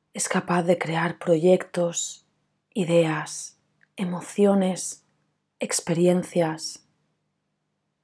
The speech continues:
Y toda esa enorme capacidad reside en ti.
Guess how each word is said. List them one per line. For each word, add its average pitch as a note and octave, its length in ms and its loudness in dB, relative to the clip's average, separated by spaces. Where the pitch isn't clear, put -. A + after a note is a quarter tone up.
Y G#3 200 -10
toda G3+ 260 4
esa G3 220 0
enorme F3+ 380 0
capacidad F3 760 -2
reside E3+ 460 0
en D#3+ 200 0
ti. E3 300 -6